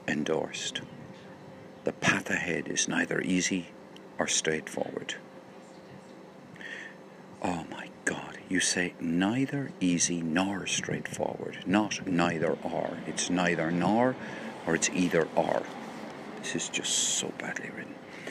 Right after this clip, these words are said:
The parla-, but at least the sentence, this is the shortest sentence so far. If the amendment is, as is predicted, endorsed,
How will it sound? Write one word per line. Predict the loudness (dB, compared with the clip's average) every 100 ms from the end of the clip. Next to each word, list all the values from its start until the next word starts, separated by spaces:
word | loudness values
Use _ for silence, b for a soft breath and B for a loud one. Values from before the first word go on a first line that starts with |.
| B B B
The | -12
parla-, | -6 2 4 4 4 0 4
but | 4
at | 6
least | 4 4
the | 4
sentence, | 6 6 2 -2 0
this | 2
is | 4
the |
shortest | 6 6 4 2 2
sentence | 2 0 0
so | 2 2
far. | 2 4 4
If | 4 4
the | 6
amendment | 6 6 6 4 6
is, | 6 6 2 -4 B B
as | 4
is | 6 6
predicted, | 4 6 6 4 0 0 -4 4
endorsed, | 4 6 6 4 0 -6